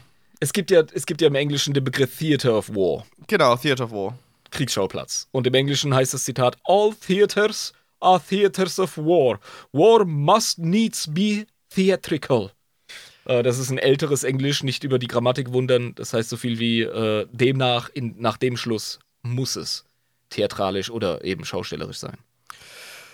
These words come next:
Speaker 2: Ja gut, ähm, ich mein, das bei-, erschließt sich mir irgendwie nicht, warum das so eine Notwendigkeit ist. Das, äh, hört sich für mich wie eine Fallacy an, mein Lieber, ja, aber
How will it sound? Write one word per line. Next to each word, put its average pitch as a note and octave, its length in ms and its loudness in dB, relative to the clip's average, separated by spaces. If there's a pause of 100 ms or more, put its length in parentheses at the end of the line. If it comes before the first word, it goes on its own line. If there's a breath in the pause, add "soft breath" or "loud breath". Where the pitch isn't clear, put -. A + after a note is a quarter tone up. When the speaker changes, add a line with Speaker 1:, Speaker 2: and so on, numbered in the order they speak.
(260 loud breath)
Speaker 2:
Ja C4 80 6
gut, - 240 0 (200)
ähm, D#3 440 4
ich D3+ 100 -4
mein, F3+ 200 2
das - 440 2 (1040 loud breath)
bei-, D3+ 340 2
erschließt E3 540 0
sich D3+ 140 -2
mir C#3+ 160 4
irgendwie C#3 220 2
nicht, D#3 220 2
warum C#3+ 260 2
das D3 120 0
so C#3+ 80 0
eine C#3 140 2
Notwendigkeit D3+ 760 2
ist. E3 400 -2
Das, - 280 -4
äh, B2+ 100 -10 (560)
hört D3+ 380 2
sich - 100 -6
für D3 100 0
mich C3+ 160 0
wie C3+ 60 -4
eine C3 120 0
Fallacy C3+ 600 2
an, A2+ 100 2
mein A2+ 180 -2
Lieber, A#2+ 380 -2 (120)
ja, D3 280 -2 (100)
aber A#2+ 460 0